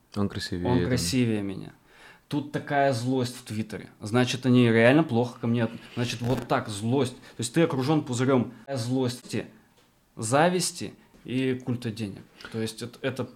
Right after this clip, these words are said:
Speaker 2: это страшно.
Speaker 1: Слушай, а что думаешь о таком аргументе? Вот просто я общался с ребятами там из Big Data, да, и вот кто вообще в технологии глубоко. Есть такое мнение, что алгоритмы — это просто отражение людей, их сами же люди пишут, и,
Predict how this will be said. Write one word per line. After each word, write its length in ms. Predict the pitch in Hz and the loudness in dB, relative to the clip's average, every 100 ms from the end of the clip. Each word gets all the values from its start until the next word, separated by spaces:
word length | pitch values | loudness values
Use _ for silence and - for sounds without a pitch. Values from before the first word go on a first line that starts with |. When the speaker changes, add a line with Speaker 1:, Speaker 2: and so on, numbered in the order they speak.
| - | -4
Speaker 2:
это 160 | 123 - | -4 -4
страшно. 500 | - 95 87 - - | -6 -8 -8 -12 -12
Speaker 1:
Слушай, 220 | - 110 98 | 0 4 4
а 40 | |
что 160 | - 135 | 4 2
думаешь 280 | 135 107 | 4 4
о 40 | 104 | 2
таком 280 | 101 110 98 | -2 0 0
аргументе? 500 | 90 95 113 123 101 | 0 2 2 0 -2
Вот 100 | 87 | -4
просто 280 | 98 - 95 | -4 -2 -2
я 60 | |
общался 400 | 92 - 98 - | 0 -2 -4 -4
с 100 | - | -6
ребятами 460 | 95 95 90 90 85 | -2 -2 -2 -4 -6
там 200 | 87 85 | -6 -6
из 80 | 82 | -6
Big 180 | 82 85 | -8 -4
Data, 500 | 110 139 127 120 95 | 0 0 0 -2 -2
да, 180 | 95 101 | -2 -6
и 20 | |
вот 120 | 82 | -6
кто 300 | - 90 87 | -10 -6 -6
вообще 280 | 85 - 87 | -6 -8 -10
в 40 | |
технологии 420 | - 95 90 87 82 | -10 -6 -4 -4 -4
глубоко. 480 | 85 87 87 120 135 | -6 -6 -2 -2 -2
Есть 160 | 107 | -4
такое 180 | - 110 | -2 2
мнение, 240 | 113 147 113 | 4 4 2
что 200 | - 101 | 0 0
алгоритмы — 760 | 98 110 143 123 113 107 101 95 | 2 2 2 2 2 2 0 -2
это 140 | 90 | -4
просто 260 | - 107 107 | -4 -4 -2
отражение 480 | 104 101 123 110 90 | -2 0 2 2 2
людей, 420 | 90 113 131 127 _ _ 82 | 0 0 0 -4 _ _ -8
их 300 | 92 - 73 95 | -8 -8 -14 -10
сами 280 | - 107 95 | -2 2 2
же 100 | 90 | 2
люди 200 | 127 123 | 0 0
пишут, 400 | 98 90 82 - | -2 -4 -6 -10
и, 480 | - 95 95 95 90 | -6 -2 -2 0 -2